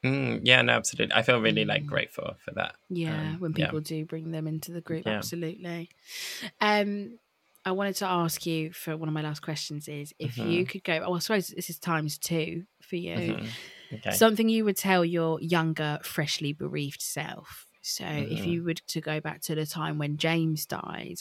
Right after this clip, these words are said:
Speaker 2: what would you tell your then twenty-two-year-old self?
Speaker 1: Um, I would say kinda just, like, be more, like, honest with yourself.
Speaker 2: Mm.
Speaker 1: Um,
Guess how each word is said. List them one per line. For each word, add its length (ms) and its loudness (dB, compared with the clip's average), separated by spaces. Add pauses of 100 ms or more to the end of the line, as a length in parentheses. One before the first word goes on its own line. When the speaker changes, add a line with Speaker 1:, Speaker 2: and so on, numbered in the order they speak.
Speaker 2:
what 160 -2
would 160 -4
you 100 -4
tell 300 -4
your 340 -6
then 300 -4
twenty-two-year-old 1200 -4
self? 560 -6 (1400)
Speaker 1:
Um, 360 4 (680)
I 300 10
would 200 2
say 1000 4 (1000)
kinda 280 2
just, 180 -6
like, 280 6
be 360 4
more, 560 4
like, 240 0
honest 500 -2
with 140 -2
yourself. 720 2
Speaker 2:
Mm. 160 0
Speaker 1:
Um, 600 6